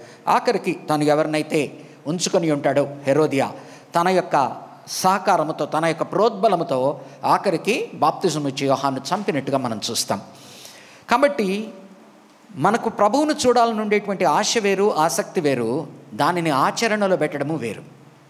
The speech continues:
అర్థమవుతుందండి? మనము ప్రభువు గురించి తెలుసుకోవాలనుకోవడము, ఆశ చూపడము, ఆసక్తి చూపడం ఒక ఎత్తు, కానీ దాన్ని ఆచరణలో పెట్టడం అందరికీ సాధ్యము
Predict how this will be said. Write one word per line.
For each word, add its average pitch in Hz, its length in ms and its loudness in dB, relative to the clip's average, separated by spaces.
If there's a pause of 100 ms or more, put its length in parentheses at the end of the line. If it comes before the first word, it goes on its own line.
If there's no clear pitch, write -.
(600)
అర్థమవుతుందండి? 147 640 -2 (800)
మనము 185 280 2
ప్రభువు 190 380 4
గురించి 254 280 -2
తెలుసుకోవాలనుకోవడము, 208 1200 0
ఆశ 175 240 0 (180)
చూపడము, 196 440 0
ఆసక్తి 185 420 0
చూపడం 190 400 0
ఒక 160 140 -2
ఎత్తు, 143 220 -2 (600)
కానీ 180 180 2
దాన్ని 165 200 2
ఆచరణలో 240 600 2
పెట్టడం 175 360 -2
అందరికీ 190 520 0 (280)
సాధ్యము 160 840 0